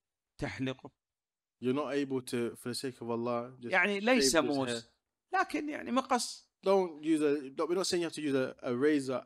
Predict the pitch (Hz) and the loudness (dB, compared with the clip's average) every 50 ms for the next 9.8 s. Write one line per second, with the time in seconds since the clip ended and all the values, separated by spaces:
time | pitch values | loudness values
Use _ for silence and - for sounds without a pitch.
0 | - _ - 123 117 117 123 120 - - - 135 120 117 113 - - - 147 139 | -10 _ 4 4 4 4 4 0 -4 -8 -8 -6 -6 -6 -6 -4 2 4 4 4
1 | 131 127 117 - 117 110 135 135 127 123 127 135 - - 160 - _ _ _ _ | 4 4 2 0 -2 2 4 4 4 4 2 0 -2 -6 -14 -20 _ _ _ _
2 | _ _ - - 190 214 208 - - - - - _ _ _ _ _ - - 247 | _ _ -12 -8 -6 -6 -6 -6 -6 -10 -10 -14 _ _ _ _ _ -2 0 0
3 | - - - - - _ _ _ _ _ _ _ _ _ _ _ _ _ _ _ | 0 -2 -6 -8 -12 _ _ _ _ _ _ _ _ _ _ _ _ _ _ _
4 | _ _ _ _ _ - - - - 156 185 180 - - _ - 202 190 185 - | _ _ _ _ _ -4 -4 -2 -4 -6 -8 -8 -8 -10 _ 0 0 0 2 2
5 | 175 175 - - _ _ _ _ _ _ _ - - 117 127 120 104 87 80 - | 0 0 -2 -6 _ _ _ _ _ _ _ -12 -10 -10 -8 -8 -10 -12 -14 -16
6 | _ _ _ - 117 131 139 170 185 185 185 214 226 214 214 185 160 160 220 233 | _ _ _ -4 0 2 4 4 4 4 2 -2 -8 -8 -10 -12 -6 -2 0 2
7 | 220 185 131 107 - - - - 226 214 208 175 127 117 _ _ _ _ _ _ | 2 2 0 -4 -12 -12 -6 -2 0 2 2 0 -2 -6 _ _ _ _ _ _
8 | _ _ _ _ _ _ _ _ _ _ _ _ _ _ _ _ _ _ - 170 | _ _ _ _ _ _ _ _ _ _ _ _ _ _ _ _ _ _ 0 2
9 | 196 220 196 139 120 139 131 117 123 110 110 107 110 90 73 | 4 4 4 2 -2 -4 -2 -2 -2 -2 -2 -2 -4 -4 -6